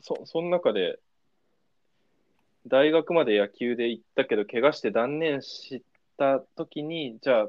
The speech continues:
今度は今までずっと応援してもらってきたから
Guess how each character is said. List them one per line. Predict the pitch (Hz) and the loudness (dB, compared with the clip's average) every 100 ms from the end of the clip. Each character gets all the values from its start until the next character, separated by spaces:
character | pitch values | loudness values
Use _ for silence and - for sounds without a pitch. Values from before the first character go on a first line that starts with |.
| - | -2
今 | 175 175 | -2 0
度 | 127 | 0
は | 110 107 | -2 -2
今 | 139 143 | -2 2
ま | 175 | 2
で | 120 | 2
ず | |
っ | 123 | -4
と | - 135 | -4 -4
応 | 139 | -4
援 | 139 | -6
し | - | -8
て | |
も | 135 139 | -2 -2
ら | |
っ | 143 _ _ _ _ _ | -2 _ _ _ _ _
て | 151 147 | -6 -6
き | _ | _
た | 123 | -4
か | - 110 | -2 0
ら | 101 92 - | 2 0 -4